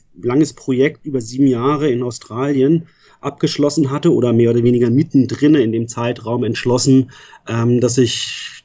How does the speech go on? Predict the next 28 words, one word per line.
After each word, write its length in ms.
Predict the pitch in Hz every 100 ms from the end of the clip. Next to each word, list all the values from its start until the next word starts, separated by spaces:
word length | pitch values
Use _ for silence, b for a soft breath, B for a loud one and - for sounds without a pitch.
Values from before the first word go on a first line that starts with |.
| 131
die 600 | 127 120 120 120 107 - - b b b b b -
doch 200 | 180 156
lange 300 | 160 160 123
Rückflugzeit 600 | 175 - 160 - 139 135
nach 140 | 139
Deutschland 580 | - 131 143 - 135 113
halbiere 500 | 127 120 127 160 143
und, 340 | 127 127 127
ähm, 400 | 113 120 117 120
einen 120 | 117 110
Standort 540 | - 127 135 123 120
in 160 | 117 113
Singapur 480 | 127 139 131 123
aufbaue, 640 | 98 113 - 110 120 139 160 B B -
um 160 | 131
entsprechend 460 | 127 - 127 117 135
von 200 | 135 123
hier 280 | 123 135 -
aus 280 | 120 117 -
für 140 | 135
den 120 | 117
Kunden 360 | 113 135 127 117
früher 320 | - 135 127
und 180 | 113 107
schneller 240 | 131 139
erreichbar 500 | 123 123 131 - 131
zu 120 | -
sein 400 | 123 120 120 120